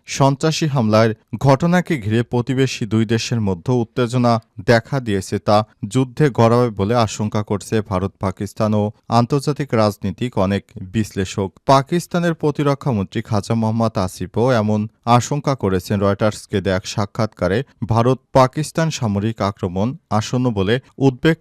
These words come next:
করেছেন তিনি। ওই সাক্ষাৎকার প্রকাশের পর পাকিস্তানের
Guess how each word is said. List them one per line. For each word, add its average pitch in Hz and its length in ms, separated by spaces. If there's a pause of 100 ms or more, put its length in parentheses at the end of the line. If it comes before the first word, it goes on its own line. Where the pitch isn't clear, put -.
(120)
করেছেন 101 500
তিনি। 98 300 (240)
ওই 120 120
সাক্ষাৎকার 120 720
প্রকাশের 123 680
পর 101 220 (140)
পাকিস্তানের 120 640